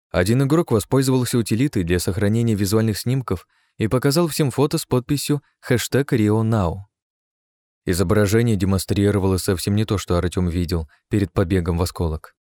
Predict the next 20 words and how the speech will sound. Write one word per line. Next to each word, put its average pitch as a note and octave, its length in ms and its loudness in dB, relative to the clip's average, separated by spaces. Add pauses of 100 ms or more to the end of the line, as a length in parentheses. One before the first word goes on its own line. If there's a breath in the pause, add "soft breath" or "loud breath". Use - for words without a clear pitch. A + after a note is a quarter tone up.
(160)
Узнал G2 300 2
он G#2 160 4
его F#2+ 160 2
только G#2+ 300 0
по G#2+ 100 -2
гористой G2+ 420 0
местности, G2+ 460 -2
окружавшей F2+ 520 -2
мегаполис. F2+ 680 -2 (640)
Он G2+ 160 2
недостаточно A2 600 0
внимательно G#2 520 0
разглядывал F#2 580 0
горы, F2 360 -2 (260)
иначе F2+ 320 0
точно F#2+ 320 -2
заметил F#2 400 0
бы F#2 100 -4
статую F#2 400 0
Иисуса F#2+ 480 -4